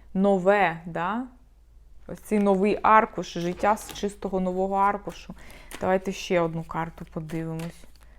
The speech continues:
Ну, це вс-, все одно дуже такий позитивний у вас грудень.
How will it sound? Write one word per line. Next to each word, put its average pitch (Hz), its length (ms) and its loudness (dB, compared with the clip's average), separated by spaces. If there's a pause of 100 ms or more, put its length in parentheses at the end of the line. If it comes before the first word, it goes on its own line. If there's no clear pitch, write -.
(420)
Ну, 175 100 -6
це 381 360 4
вс-, 269 440 -4 (160)
все 285 120 6
одно 294 320 6
дуже 233 240 0
такий 240 220 -2
позитивний 262 760 4
у 226 40 -4
вас 202 180 0
грудень. 175 720 -2